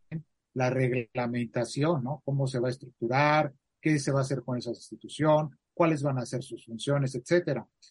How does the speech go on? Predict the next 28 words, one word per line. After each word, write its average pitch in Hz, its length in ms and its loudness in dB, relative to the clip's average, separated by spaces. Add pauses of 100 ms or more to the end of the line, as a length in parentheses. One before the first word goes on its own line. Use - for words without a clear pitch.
(520)
Eh, 147 240 -2
en 160 480 4
esta 214 300 -2
parte 175 500 4 (100)
están 160 280 -4
diciendo 160 500 0
que, 156 500 4
eh, 131 580 2
una 175 180 0
de 180 100 4
las 135 180 0
características, 139 800 -2
como 127 220 -4
no 170 80 0
se 180 140 0
puede 170 260 4
realizar 131 420 0
la 117 80 -4
reforma 139 400 -2
constitucional 139 640 -4
porque 123 280 -8
no 131 120 -2
se 147 120 0
alcanzan 131 500 -2
al 113 80 -4
menos 131 240 2
los 131 180 2
votos 131 460 -4